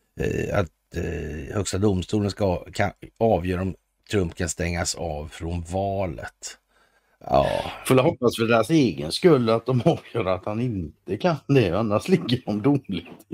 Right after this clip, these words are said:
Speaker 1: Ja, annars kan man säga så här, då, då kommer det gå fortare.
Speaker 2: Ja, då,
Speaker 1: Mm.
Speaker 2: ja, visst, så kan man säga. Då kommer det gå fortare.
Speaker 1: Mm. Då kommer det visa sig tämligen omgående vem som är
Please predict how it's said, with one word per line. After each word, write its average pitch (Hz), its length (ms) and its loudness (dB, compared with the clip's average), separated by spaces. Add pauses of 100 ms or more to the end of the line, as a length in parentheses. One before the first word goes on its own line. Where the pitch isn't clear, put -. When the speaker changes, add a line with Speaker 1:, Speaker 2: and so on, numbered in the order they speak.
(140)
Speaker 1:
Ja, 151 280 8
annars 165 220 2
kan 180 140 0
man 170 100 0
säga 127 260 2
så 120 100 -2
här, 113 60 2
då, 139 240 0 (280)
då 143 320 -4
kommer 143 280 -2
det 131 60 -2
gå 127 120 -2
fortare. 73 500 -6 (440)
Speaker 2:
Ja, 139 440 2
då, 147 60 4
Speaker 1:
Mm. 143 160 6
Speaker 2:
ja, 185 160 6
visst, 190 320 0
så 160 240 -2 (140)
kan 170 100 -6
man 156 120 -2
säga. 104 300 -2
Då 160 200 0
kommer 165 180 2
det 170 60 4
gå 156 100 0
fortare. - 560 -8
Speaker 1:
Mm. 101 360 -2 (600)
Då 143 100 4
kommer 139 220 2
det 143 80 6
visa 120 300 2
sig 104 140 -4
tämligen 98 360 2
omgående 101 480 -4
vem 101 160 -2
som 92 180 -6
är 90 40 -2